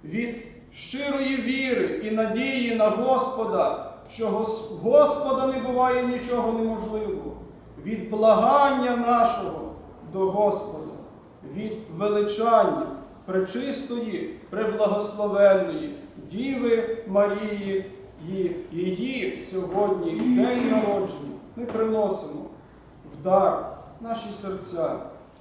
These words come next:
наші душі і просимо. Пресвятая Богородиця, допомагай нам, спасай нас, очищай від всякої скверни і беззаконь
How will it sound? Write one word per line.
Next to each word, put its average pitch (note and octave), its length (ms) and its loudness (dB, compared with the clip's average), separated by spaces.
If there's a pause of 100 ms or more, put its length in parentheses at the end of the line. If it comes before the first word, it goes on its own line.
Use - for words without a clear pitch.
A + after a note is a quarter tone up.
(100)
наші F3+ 300 -6
душі F#3 460 -4 (160)
і - 20 -14
просимо. - 560 -8 (1080)
Пресвятая A#3 720 0
Богородиця, G#3 960 2 (340)
допомагай G3 640 -2
нам, - 240 -4 (1040)
спасай A#3 600 2 (100)
нас, - 320 -10 (680)
очищай B3 800 2 (220)
від A#3 100 -4
всякої B3 520 -2
скверни A#3+ 580 0
і G#3+ 120 -4
беззаконь A#3 800 4